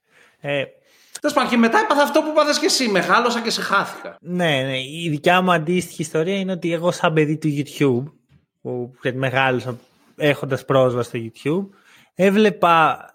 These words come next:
Speaker 1: τα βίντεο που είχαν βγει από τα Dunk Contest με Nate Robinson και Dwight Howard.
Speaker 2: Superman.
Speaker 1: Αυτό ήταν το, η πρώτη μου επαφή. Ναι, ναι, που κάνει το Superman Dwight, που για ένα παιδί, ας πούμε, δέκα χρονών που ήμουν εγώ τότε, είναι, «Ω,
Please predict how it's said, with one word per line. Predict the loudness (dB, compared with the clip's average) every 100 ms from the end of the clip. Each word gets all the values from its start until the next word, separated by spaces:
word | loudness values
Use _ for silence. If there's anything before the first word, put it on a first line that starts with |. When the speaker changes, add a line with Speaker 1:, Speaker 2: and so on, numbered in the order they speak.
| _ _
Speaker 1:
τα | 0
βίντεο | 2 0 0 2 2 4 4
που | 0 -2
είχαν | 0 0 -2 -4
βγει | -2
από | -2 -2 -4
τα | 0
Dunk | 0 0 -2
Contest | -2 0 -4 -4
με | -6 -2
Nate | 0 0 0
Robinson | 2 2 0 -4 -4 -4 -4
και | -6 0
Dwight | 0 0 0
Howard. | 2 2 0 -8 _ _ -20 _ -8 -6
Speaker 2:
Superman. | -2 -2 0
Speaker 1:
Αυτό | -4 2 2
ήταν | 4 0
το, | 2 2 2 -2 -6 -14 _ _ _
η | -6
πρώτη | 2 4 4 0
μου | -2
επαφή. | 0 0 0 -2
Ναι, | 2 2
ναι, | 2
που | 0
κάνει | 0 0
το | 0
Superman | 0 -2 0 -4 -4 -4
Dwight, | 0 2 4 2 0 -8 -20
που | -4 -4 -4
για | -2 2
ένα | 2
παιδί, | 4 2 2 0 4 2
ας | 0
πούμε, | -2 0
δέκα | 0 0 0
χρονών | -2 -2 -2 -2
που | -2
ήμουν | -2
εγώ | -4 -4
τότε, | -6 -8 -8
είναι, | -12 -10
«Ω, | -10